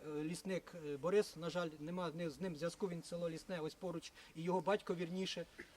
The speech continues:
е, то, е, вони поховані в трьох могилах, ті останки. Але тоді ми вибрали оце місце, був сонячний день, був сонячний схил. Ми тоді вибрали це місце з Миколою Дорофійовичем, з Петром Любасюком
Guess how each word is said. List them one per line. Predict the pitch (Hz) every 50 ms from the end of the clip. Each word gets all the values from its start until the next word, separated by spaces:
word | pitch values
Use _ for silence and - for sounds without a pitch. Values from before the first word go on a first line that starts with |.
| - - - - 139 131
е, | 139 139 139 143 139 139 139 135 131 127 - - - - -
то, | - 208 214 202 185 - - - - - - 143 139
е, | 143 143 143 143 139
вони | 151 190 214 214
поховані | 208 - 180 - 202 190 185 175 170 170
в | 156 - - - - - -
трьох | - 220 233 233 - -
могилах, | 208 190 190 202 196 185 170 -
ті | - 180
останки. | 175 175 165 - - 180 175 160 151 - 147 139 - - - - - - - -
Але | - 190 202 185
тоді | 170 - 202 190 262 254
ми | 220 208
вибрали | 196 220 196 196 196 190 185 185 -
оце | 185 180 - - 214
місце, | 208 202 208 202 - - - 165
був | 151 170 185 170
сонячний | - - 180 175 170 165 - - - 165 170
день, | 165 170 208 208 190
був | 160 175 165 -
сонячний | - 170 165 160 156 - - 170 160 156
схил. | - - 220 220 202 196 - - - - - -
Ми | 160 196
тоді | 190 - 180 160 180
вибрали | 170 185 165 170 170 160 160 156
це | - - 220 208
місце | 202 208 190 - - 170 156
з | 143
Миколою | 165 165 - - 180 170 175 156
Дорофійовичем, | 156 160 165 160 - 220 208 190 175 165 - 175 165
з | -
Петром | - - 160 - 175 175 165
Любасюком | 156 156 147 170 160 - - 190 - 233 226 220 185